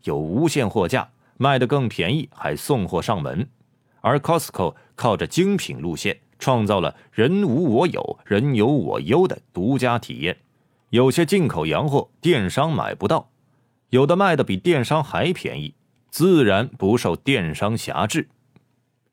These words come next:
虽然成为了网红，但 Costco 在中国的开店速度并不快，这背后一定程度反映了会员店在国内水土不服的问题。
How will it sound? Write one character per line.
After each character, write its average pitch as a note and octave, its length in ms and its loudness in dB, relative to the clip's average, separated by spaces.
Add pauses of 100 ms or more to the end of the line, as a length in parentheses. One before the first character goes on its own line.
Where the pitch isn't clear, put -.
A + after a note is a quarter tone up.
(280)
虽 F3 240 2
然 D#3+ 260 2
成 B2+ 220 -2
为 C#3 100 4
了 C3+ 80 4
网 C2+ 300 0
红， - 260 -4 (300)
但 A2 200 0
Costco - 640 -4
在 F#2+ 220 0
中 D#3+ 320 -2
国 F#2 120 0
的 G2 80 0
开 - 240 -2
店 A2 180 2
速 F2+ 220 -2
度 - 220 -12
并 F2+ 220 0
不 - 100 -12
快， - 200 -6 (460)
这 A#2 120 2
背 A2+ 160 2
后 A2+ 240 -2 (200)
一 A#2+ 160 2
定 D3 220 0
程 A#2+ 300 -2
度 C#3+ 240 -2
反 D2 280 -4
映 E2+ 140 -4
了 D#2 100 -2
会 C3 220 2
员 F2 180 0
店 - 240 0
在 - 220 -10
国 C2 220 -6
内 F2+ 200 -4
水 G#2 440 -4
土 - 240 -16 (120)
不 G2+ 160 -4
服 C#2+ 380 -8
的 A#2+ 80 2
问 D#2 240 0
题。 - 300 -14